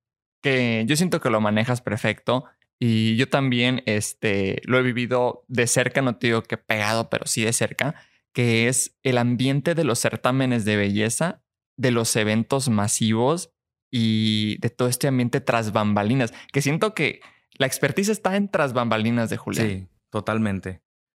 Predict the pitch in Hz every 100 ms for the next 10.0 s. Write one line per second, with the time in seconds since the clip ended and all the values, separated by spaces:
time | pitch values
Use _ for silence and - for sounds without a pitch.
0 | _ - 110 120 135 147 135 120 135 143
1 | 113 107 92 123 117 117 196 - 131 143
2 | 175 - 110 92 - 151 214 151 131 127
3 | 131 160 151 160 156 - 175 - 196 190
4 | - 233 233 226 220 233 233 190 156 160
5 | 139 - - 143 143 143 143 156 170 170
6 | 131 135 120 113 117 127 127 117 110 120
7 | 113 131 120 113 156 - _ _ 247 233
8 | 156 147 131 - 139 131 131 135 135 123
9 | 123 117 120 147 135 113 113 113 143 151